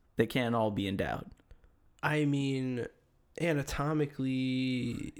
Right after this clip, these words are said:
Speaker 1: I mean, look at silverback gorillas. They got little tiny dicks.
Speaker 2: Ah, ah, so there's the question.
Speaker 1: Yeah.
Speaker 2: Therein lies the question, sir. Is Sasquatch, ah, Bigfoot, god damn it. I said
Speaker 1: Sam
Speaker 2: we were
Speaker 1: Squanch.
Speaker 2: <sighs> Is Bigfoot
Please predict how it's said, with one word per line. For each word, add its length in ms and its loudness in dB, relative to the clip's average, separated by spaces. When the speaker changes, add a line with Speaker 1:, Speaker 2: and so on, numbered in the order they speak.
Speaker 1:
I 80 8
mean, 240 6
look 160 4
at 80 -2
silverback 480 4
gorillas. 420 2
They 100 2
got 280 -2
little 260 2
tiny 360 0
dicks. 200 2
Speaker 2:
Ah, 360 10
ah, 340 10
so 180 2
there's 380 6
the 220 0
question. 640 0
Speaker 1:
Yeah. 60 2
Speaker 2:
Therein 340 8
lies 220 2
the 100 -2
question, 460 0
sir. 400 -4
Is 760 4
Sasquatch, 1040 0
ah, 400 12
Bigfoot, 420 12
god 240 12
damn 220 12
it. 60 10
I 80 10
said 100 0
Speaker 1:
Sam 240 12
Speaker 2:
we 60 8
were 40 12
Speaker 1:
Squanch. 300 10
Speaker 2:
<sighs> 1160 -2
Is 180 2
Bigfoot 960 4